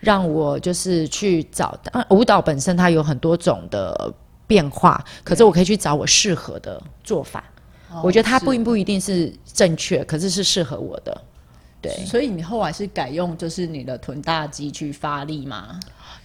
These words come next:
Speaker 1: 臀，然后腿，然后在三个，就是三个关节，髋关节、膝关节跟踝关节的动作协调上面，去找到很清楚的微调。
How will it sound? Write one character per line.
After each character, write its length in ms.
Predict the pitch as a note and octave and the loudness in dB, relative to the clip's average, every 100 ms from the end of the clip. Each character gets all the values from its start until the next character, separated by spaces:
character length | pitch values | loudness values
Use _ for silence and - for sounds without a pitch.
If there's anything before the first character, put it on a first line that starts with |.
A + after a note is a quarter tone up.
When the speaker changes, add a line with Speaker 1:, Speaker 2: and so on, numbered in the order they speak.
| - | -6
Speaker 1:
臀， 360 | - F3+ F3+ | 2 4 4
然 160 | F#3+ F3 | 2 0
后 400 | F3 G#3 F#3+ F3 | 2 6 6 4
腿， 520 | E3+ - - D#3 - - | 0 -4 0 0 -2 -6
然 140 | D#3 | -4
后 180 | G3 A3 | 0 0
在 240 | G#3 G#3+ | 2 0
三 400 | G3 - F#3 F#3+ | 0 -2 -2 -2
个， 360 | G3 F3+ D3 - - | 0 2 0 -2 -8
就 100 | G3 | -6
是 120 | F#3+ | -4
三 180 | F#3 F#3+ | -2 0
个 100 | F#3 | 0
关 200 | E3+ E3 | 0 -2
节， 120 | D#3 | -2
髋 200 | - F3+ | -2 -2
关 180 | F#3 F#3 | 0 -2
节、 160 | E3+ D3 | -2 -2
膝 180 | - | -2
关 200 | D#3+ E3 | 0 0
节 120 | E3+ C#3+ | 0 -4
跟 160 | D#3 | -4
踝 200 | D3+ D3 | -4 -4
关 200 | D3 E3 | -2 -4
节 160 | F3 D3 | -2 -4
的 120 | D3 | -4
动 180 | - F3 | -4 -4
作 160 | E3 D3 | -4 -6
协 200 | - - | -8 -8
调 200 | C#3+ - | -8 -8
上 220 | D#3 C3 | -8 -8
面， 260 | C#3 - - - F3+ E3 | -10 -12 -14 -16 -12 -6
去 160 | A3+ | -4
找 200 | G#3 D3+ | -2 -2
到 180 | F3 F#3+ | 0 -2
很 240 | D#3 D3+ | -2 -6
清 220 | C3 F3+ F#3 | -4 -4 -4
楚 200 | E3+ C#3+ | -6 -6
的 600 | D3 C#3 C#3 G#2 E2+ - | -6 -4 -6 -6 -8 -6
微 180 | - D3 | -4 -4
调。 420 | E3 - G2 E2 | -4 -4 -6 -6